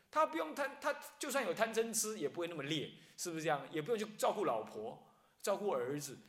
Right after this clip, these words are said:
也不用去抗争，抗争经济生活，为了经济生活努力。他思考问题可以很超越、超然，可以很超越的。那么我后来发现呢，哎，我就是用那套办法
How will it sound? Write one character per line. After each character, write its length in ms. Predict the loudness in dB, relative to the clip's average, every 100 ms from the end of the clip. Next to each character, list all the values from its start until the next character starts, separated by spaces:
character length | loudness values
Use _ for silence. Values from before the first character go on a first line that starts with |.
| -6
也 140 | -4
不 80 | 0
用 80 | 0
去 60 |
抗 220 | 2 0 0
争， 460 | -2 -2 -8 -10
抗 220 | -6 -4 -2
争 180 | -4
经 220 | -4 -8 -8
济 160 | -6
生 260 | -6 -6 -8
活， 340 | -8 -8 -8 -14 0
为 120 | 0
了 80 | 2
经 160 | -4
济 120 | -4 -4
生 220 | -4 -2
活 140 | -4
努 240 | -4 -8 -10
力。 240 | -14 -16 -20 _ _ _ _
他 280 | -6 -2 0
思 240 | -2 -2
考 180 | 4 4
问 220 | 4 0
题 140 | -4 -8
可 140 | -6
以 80 | -6
很 160 | -8 -8
超 380 | -2 0 0
越、 200 | -2 -4
超 320 | -4 -2 -2 -2
然， 200 | -6 -6
可 80 |
以 80 | -8
很 180 | -8 -4
超 340 | -2 0 -2
越 260 | -2 0 -2
的。 140 | -6 -16 -20 -20 _ _ _ _ _
那 80 | -12
么 220 | -10 -10 -12 -16
我 100 | -12
后 140 | -8 -4
来 120 | -4
发 160 | -4 -6
现 240 | -6 -10
呢， 140 | -14 -18 -20 -20 _ _
哎， 120 | -18 -12
我 140 | -10
就 80 | -10
是 80 | -10
用 120 | -12
那 100 | -12
套 120 | -12
办 160 | -12 -12 -16
法 140 | -20